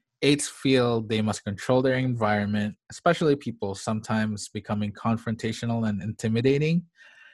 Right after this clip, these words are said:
Eights typically have problems with their tempers and with allowing themselves to be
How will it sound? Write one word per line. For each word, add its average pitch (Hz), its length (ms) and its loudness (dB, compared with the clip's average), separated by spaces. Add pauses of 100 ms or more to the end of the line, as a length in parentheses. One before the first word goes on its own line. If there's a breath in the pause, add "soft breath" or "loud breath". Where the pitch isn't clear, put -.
(220 loud breath)
Eights 160 200 2
typically 139 400 2
have 107 200 2
problems 120 440 4
with 113 120 -4
their 95 100 -4
tempers 127 760 0 (340)
and 135 240 -2
with 120 160 2
allowing 107 480 2
themselves 95 540 -6
to 95 100 -12
be 80 240 -14